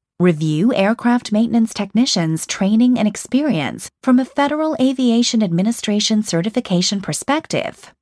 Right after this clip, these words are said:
and ensure continued recognition of formal military aviation maintenance technical training and practical experience. Serve as the focal point for Federal Aviation Administration airframe and power plant certificate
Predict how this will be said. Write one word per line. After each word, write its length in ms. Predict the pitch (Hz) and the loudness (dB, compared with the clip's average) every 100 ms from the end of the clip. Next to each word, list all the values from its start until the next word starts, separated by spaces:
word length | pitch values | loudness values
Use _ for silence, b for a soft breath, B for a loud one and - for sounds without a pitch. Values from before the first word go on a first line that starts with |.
| _ - | _ -2
and 260 | 277 349 | -2 -2
ensure 460 | 349 320 - 254 254 | -2 -2 0 0 0
continued 640 | 226 180 - 214 247 262 | 0 -2 0 2 2 0
recognition 720 | 185 160 247 190 147 - 131 | -2 0 -2 -2 -2 -2 -4
of 180 | - - - | -4 -6 0
formal 320 | 180 208 262 | 2 2 4
military 680 | 220 170 180 - 180 190 - | 2 2 0 0 0 0 -2
aviation 680 | 156 220 196 151 - 185 | -2 0 0 0 0 0
maintenance 480 | 156 165 196 208 208 | 0 -2 -2 -2 -4
technical 460 | - 175 196 190 143 | -6 -4 -4 -6 -6
training 600 | - 254 240 117 104 - _ | -2 0 0 -2 -10 -14 _
and 280 | 285 302 - | -2 -2 -2
practical 440 | - 262 247 233 165 | -2 -2 -2 -4 -6
experience. 880 | - - 202 156 127 - - - - _ | -4 -4 -2 -2 -4 -10 -8 -8 -10 _
Serve 440 | - - 311 330 - | -8 -2 0 0 -4
as 140 | 294 - | -8 -6
the 100 | 320 | -6
focal 420 | - 220 214 143 | 0 0 -2 -10
point 420 | - 90 85 - - | -10 -12 -10 -14 -6
for 140 | 202 | -6
Federal 520 | 196 165 180 220 240 - | -2 -2 -2 -2 -4 -4
Aviation 680 | 170 196 226 156 156 - 165 | -4 -2 -2 -2 -4 -4 -4
Administration 880 | 156 143 139 202 - 165 170 190 208 - | -4 -6 -4 -4 -2 -2 0 0 -2 -2
airframe 640 | 151 202 233 214 208 220 226 | -2 0 -2 -2 2 2 0
and 180 | 156 | -2
power 340 | - 151 170 208 | -4 -2 -2 -2
plant 340 | - 233 226 | 0 2 0
certificate 600 | - 165 180 233 233 247 | -2 -2 -2 -2 -2 -2